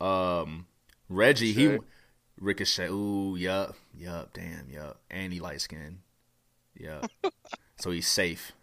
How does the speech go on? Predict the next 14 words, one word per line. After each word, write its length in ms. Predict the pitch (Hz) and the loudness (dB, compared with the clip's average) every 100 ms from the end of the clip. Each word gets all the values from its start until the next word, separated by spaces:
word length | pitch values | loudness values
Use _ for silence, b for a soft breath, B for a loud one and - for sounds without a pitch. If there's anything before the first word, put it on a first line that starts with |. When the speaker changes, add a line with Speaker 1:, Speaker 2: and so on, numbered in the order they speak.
| _ | _
Speaker 1:
He's 180 | 82 85 | -12 -8
safe. 380 | - 82 73 - | -6 -4 -6 -6
Speaker 2:
Yeah, 80 | 95 | -4
Speaker 1:
He's, 20 | 104 | -4
Speaker 2:
he's 80 | |
Speaker 1:
he's, 100 | 87 | -2
Speaker 2:
safe. 280 | 98 113 104 - | 0 0 0 -4
Speaker 1:
he's 120 | 90 | -6
accessible 560 | 87 - 90 - 80 78 | -2 0 0 -2 -6 -8
for 160 | - 85 | -4 -4
everyone. 440 | 80 80 80 82 - b b b b b - | -4 -6 -8 -8 -14 b b b b b -10
Okay, 1000 | 80 - 95 90 90 85 82 80 78 85 _ _ - | -10 -8 -2 0 2 0 -2 -4 -6 -10 _ _ -16
got 260 | 85 85 80 | -10 -6 -6
it. 160 | 76 | -8